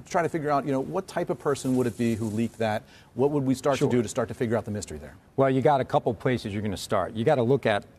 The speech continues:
Speaker 2: everything that was leaked, Eamon, and where did it come from? You know, how would you collect that information? What expertise would it take?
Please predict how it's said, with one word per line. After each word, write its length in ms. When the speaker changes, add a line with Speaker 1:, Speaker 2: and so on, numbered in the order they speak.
Speaker 2:
everything 360
that 120
was 140
leaked, 300
Eamon, 300
and 120
where 160
did 140
it 100
come 260
from? 360
You 80
know, 240
how 260
would 220
you 160
collect 480
that 160
information? 720
What 120
expertise 540
would 140
it 120
take? 360